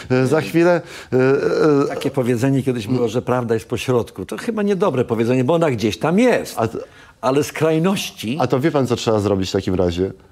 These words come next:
Speaker 2: Dodać
Speaker 1: Pod-,
Speaker 2: i podzielić?
Speaker 1: pod-, nie, podkręcić w jedną stronę, czyli ci, co bardziej podkręcą, bo to rzeczywiście w przypadku demonstracji tak jest, dlatego w-, jedni strasznie zawyżają, drudzy zaniżają, bo wszyscy uważają, że prawda będzie pośrodku.
Speaker 2: No ja patrzę na to, bo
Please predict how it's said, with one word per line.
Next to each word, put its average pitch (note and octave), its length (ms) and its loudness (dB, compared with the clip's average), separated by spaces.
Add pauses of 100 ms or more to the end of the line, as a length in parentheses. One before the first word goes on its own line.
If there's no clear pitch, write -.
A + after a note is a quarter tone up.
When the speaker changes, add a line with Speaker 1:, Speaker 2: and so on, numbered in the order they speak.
(200)
Speaker 2:
Dodać D3 260 2
Speaker 1:
Pod-, - 100 -10
Speaker 2:
i - 40 -14
podzielić? D#3 340 0
Speaker 1:
pod-, D#3 100 -2
nie, F#3 120 4
podkręcić D#3 520 0
w C3+ 40 2
jedną D3+ 240 2
stronę, C#3+ 400 2
czyli C3 200 2
ci, F3+ 180 0
co E3 140 2
bardziej D3 280 2
podkręcą, D3+ 680 2
bo D#3 80 2
to F#3 180 2 (240)
rzeczywiście E3+ 540 2
w - 20 -10
przypadku F3+ 420 0
demonstracji D#3 560 2
tak D#3 180 0
jest, D3 320 2 (260)
dlatego D3 380 2
w-, - 120 -10
jedni E3+ 380 2
strasznie D#3 400 0
zawyżają, C3+ 600 2
drudzy F3+ 320 2
zaniżają, C#3+ 640 2
bo C3+ 80 0
wszyscy F3+ 340 -2
uważają, D3+ 600 2
że C3 120 2
prawda D#3 340 0
będzie C#3+ 220 2
pośrodku. G#2+ 600 -2
Speaker 2:
No G3 280 0
ja A3 180 2
patrzę G#3+ 380 -2
na G#3 120 0
to, G3+ 240 0
bo F3 360 2